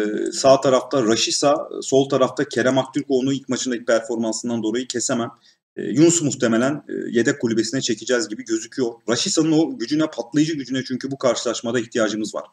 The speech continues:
Ama zor bir takım. Başakşehir gerçekten, e, bize sıkıntı yaratabilecek bir ekip. E,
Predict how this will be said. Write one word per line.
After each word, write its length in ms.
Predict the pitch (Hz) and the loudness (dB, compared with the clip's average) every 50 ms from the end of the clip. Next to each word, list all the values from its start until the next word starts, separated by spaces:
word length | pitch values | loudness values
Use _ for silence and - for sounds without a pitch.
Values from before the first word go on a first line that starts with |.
| _ _ _ _ _ _ _ _ | _ _ _ _ _ _ _ _
Ama 160 | - 123 147 135 | 2 2 2 6
zor 280 | - 139 151 151 131 | 8 8 8 8 8
bir 80 | 127 - | 4 0
takım. 280 | 113 98 - 98 98 | -2 -2 -2 -2 0
Başakşehir 480 | 104 104 - - 135 123 - - 135 123 | 0 0 2 2 0 0 0 -2 -4 2
gerçekten, 600 | 113 127 139 139 - - 113 101 - 135 139 151 - - _ _ _ _ _ _ _ _ | 4 4 4 4 0 -4 -8 -4 -4 -4 -4 -4 -8 -12 _ _ _ _ _ _ _ _
e, 140 | - - 104 | -8 -6 -4
bize 320 | 104 101 113 127 127 104 - | -2 2 4 4 4 2 0
sıkıntı 440 | - - - - - 113 110 - 147 | -4 -6 -6 -4 -2 -4 0 4 4
yaratabilecek 640 | 135 117 110 107 - 113 113 107 107 135 131 - - | 4 4 4 2 -2 -2 -2 -2 -2 -2 -4 0 0
bir 80 | 107 | 0
ekip. 220 | 95 - - - - - - _ _ _ _ _ _ _ _ _ _ _ _ | 0 0 -6 -14 -18 -20 -20 _ _ _ _ _ _ _ _ _ _ _ _
E, 60 | - | -14